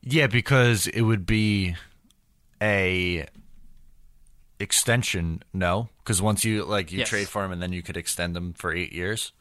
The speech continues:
Speaker 2: Well, so, yeah, so I don't know how, yeah, it, I guess that would work. As soon as he doesn't beca-, as long as he doesn't become a free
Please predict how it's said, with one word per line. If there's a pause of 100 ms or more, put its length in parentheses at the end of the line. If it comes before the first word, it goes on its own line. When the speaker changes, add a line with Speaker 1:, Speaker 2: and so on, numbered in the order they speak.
(1400)
Speaker 2:
Well,
so,
yeah,
so
I
don't
know
how, (140)
yeah,
it,
I
guess
that
would
work.
As
soon
as
he
doesn't
beca-,
as
long
as
he
doesn't
become
a
free